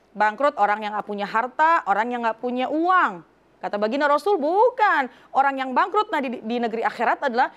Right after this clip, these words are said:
orang dia datang membawa amal ibadahnya, dia membawa awal amal kebaikannya, tapi ketika dia ingin menerima amal kebaikannya, ada orang kejauhan lari."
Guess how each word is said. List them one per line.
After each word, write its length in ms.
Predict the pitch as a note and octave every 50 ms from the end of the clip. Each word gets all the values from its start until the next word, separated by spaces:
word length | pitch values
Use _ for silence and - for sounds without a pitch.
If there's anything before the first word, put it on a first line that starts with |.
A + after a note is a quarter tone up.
| - - _
orang 400 | _ - D#4 D#4 D4+ D#4+ D#4 D4+
dia 160 | C#4 C4 B3+ B3
datang 380 | A#3 G3+ A3+ A3+ A#3 - - A3+
membawa 340 | A3+ A3 A3 G#3+ G#3 G#3 A3+
amal 260 | - A3 A3+ A3 G#3+
ibadahnya, 800 | - A3+ G3+ F#3 G#3+ G#3+ G#3 G#3 A3 A3 G#3+ A#3 A#3+ A#3 G#3+ F3 - - - _
dia 160 | - A3+ A#3
membawa 400 | A3+ A#3 A3+ A3+ A3 A3+ A#3 A#3
awal 300 | A3+ A3 A3+ A3 A3+ A3 A3
amal 280 | - A3+ A3+ A#3 A3+ A3+
kebaikannya, 680 | A3+ B3 G#3+ A3+ A3+ A3+ A3 - A3 A3 A3 A#3+ C#4+ F4 G4+ - _ _ _ _
tapi 200 | - C4 C4 D4
ketika 340 | - C#4+ C#4 - D#4+ - F4
dia 120 | D#4+ D#4 D4
ingin 140 | D4+ D#4 D#4+
menerima 380 | D#4 D#4 D4 D4+ F#4+ G4 G#4 F4+
amal 180 | E4 E4+ E4 D#4+
kebaikannya, 640 | D#4+ E4+ C#4 D4+ D4 D4+ - D#4 D#4 E4 F#4 G4+ G#4 - _ _ _ _ _
ada 220 | - C#4+ B3 C4
orang 340 | A#3+ B3+ B3+ C4+ C4+ B3 A#3+
kejauhan 400 | G#3+ A#3 F#3+ A3+ G#3+ G3+ A#3 A3+
lari." 280 | A3 A3 A3 A3 G3+